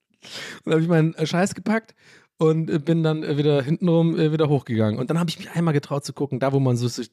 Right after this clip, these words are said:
sich die Füße so, äh, äh, abwäscht, den Sand so abwäscht. Da hab ich hingeguckt und dann seh ich, okay, die lesen einfach beide ein Buch, die haben einfach überhaupt <laughs> mich gar nicht auf dem Schirm.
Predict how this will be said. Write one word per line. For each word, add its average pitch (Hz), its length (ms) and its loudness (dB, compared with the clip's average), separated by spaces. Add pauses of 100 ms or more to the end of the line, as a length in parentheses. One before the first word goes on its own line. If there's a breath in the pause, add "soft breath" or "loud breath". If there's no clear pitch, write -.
sich 123 200 -6
die 120 100 -8
Füße 170 220 4
so, 113 280 2
äh, 113 380 2
äh, 110 100 -4
abwäscht, 110 460 -4
den 110 120 -4
Sand 131 180 -2
so 113 80 -6
abwäscht. 110 440 -4 (360 loud breath)
Da 139 60 -4
hab 131 40 2
ich 139 60 0
hingeguckt 147 300 0
und 131 40 -2
dann 127 100 4
seh 143 120 4
ich, 151 160 2
okay, 147 160 0
die 127 80 -2
lesen 135 200 2
einfach 120 180 0
beide 123 220 0
ein 123 80 2
Buch, 127 240 4
die - 100 -4
haben 113 100 2
einfach 117 200 0
überhaupt 120 260 2
<laughs> - 60 0
mich 208 120 2
gar 151 160 -4
nicht 139 140 -4
auf 139 60 -4
dem 139 100 -12
Schirm. - 200 -6